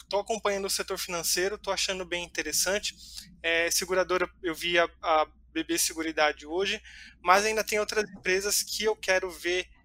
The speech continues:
é, nos detalhes, não porque a gente faz alguma cobertura, porque a gente faz a recomendação, mas é porque eu quero ver qual que é a capacidade de adaptação que essas empresas têm frente aos mercados. E tem também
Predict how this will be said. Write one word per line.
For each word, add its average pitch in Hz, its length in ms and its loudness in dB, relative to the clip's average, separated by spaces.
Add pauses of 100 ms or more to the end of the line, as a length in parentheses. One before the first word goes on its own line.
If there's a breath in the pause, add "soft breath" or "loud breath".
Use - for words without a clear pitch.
(180)
é, 165 180 2
nos 175 220 -4
detalhes, 185 640 0
não 190 200 -2
porque 202 600 -2
a 170 80 2
gente 185 160 -4
faz 175 160 2
alguma 170 240 -4
cobertura, 180 500 -8
porque - 160 -8
a 165 40 -6
gente 170 160 -10
faz 175 160 -2
a - 20 -4
recomendação, 175 680 -2 (420 loud breath)
mas 165 120 -4
é 185 60 -2
porque - 160 -4
eu 190 40 -6
quero 202 200 6
ver 196 180 0
qual 208 160 -4
que - 140 0
é - 20 6
a - 40 2
capacidade 190 680 0
de 196 340 -4
adaptação 190 800 0
que - 100 -6
essas 185 240 -2
empresas 180 440 -2
têm 180 220 -6
frente 185 340 -4
aos 180 120 -2
mercados. 180 640 -2 (380 loud breath)
E 233 80 -10
tem 247 180 0
também 233 460 2